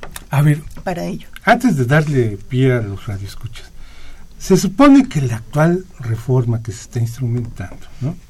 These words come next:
Speaker 1: tenía, digamos, cuatro ejes. El eje de los niños, el eje de los hogares,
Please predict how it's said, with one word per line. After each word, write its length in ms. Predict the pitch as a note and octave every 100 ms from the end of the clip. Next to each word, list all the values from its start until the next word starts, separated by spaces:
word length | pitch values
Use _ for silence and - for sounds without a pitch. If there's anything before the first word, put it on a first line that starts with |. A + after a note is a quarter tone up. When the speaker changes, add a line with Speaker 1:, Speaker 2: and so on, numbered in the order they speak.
| - - - - - - - - -
Speaker 1:
tenía, 680 | D3 D3 D#3+ E3 E3 D#3+ D#3+ - - - - -
digamos, 720 | B2+ A#2+ B2+ C#3 C#3+ C#3 C3 - -
cuatro 400 | C#3 B2+ B2+ A#2
ejes. 380 | A2+ - - - - - - - -
El 180 | B2 C3
eje 240 | D#3 -
de 120 | C3 A2+
los 360 | G#2+ - -
niños, 520 | C#3 F3+ F#3+ A#3 - - - - - - -
el 220 | B2+ A2+ B2+
eje 260 | B2+ B2+
de 120 | A2
los 260 | G#2 G#2+ -
hogares, 600 | B2+ D#3 F3+ F#3+ F#3+ -